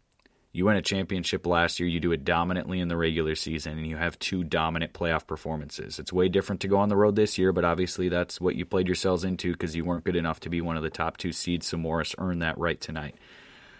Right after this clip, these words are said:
But for a team last year that only lost Megan McGow, big piece to lose, don't get me wrong, but to bring back everyone else and to have the depth that they had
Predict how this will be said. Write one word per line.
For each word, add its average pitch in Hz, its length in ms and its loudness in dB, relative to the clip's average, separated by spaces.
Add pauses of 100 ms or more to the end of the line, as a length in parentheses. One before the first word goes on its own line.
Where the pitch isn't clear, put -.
(280)
But 101 240 8 (480)
for 104 240 0
a 95 60 4
team 113 340 0
last 92 400 0
year 87 140 -2
that 80 160 0
only 95 200 -2
lost 85 340 0
Megan 87 260 -2
McGow, 78 340 0
big 90 180 2
piece 92 240 0
to - 80 -6
lose, 76 240 -4
don't 80 160 -8
get 82 120 -6
me 80 80 -4
wrong, 76 200 -6
but - 140 -6
to - 80 -6
bring 92 200 -2
back 85 280 2
everyone 87 400 0
else - 420 -10 (540)
and 92 140 -2
to 87 60 0
have 87 180 0
the 82 100 2
depth 85 320 0
that 82 160 -8
they 82 180 2
had 76 380 -8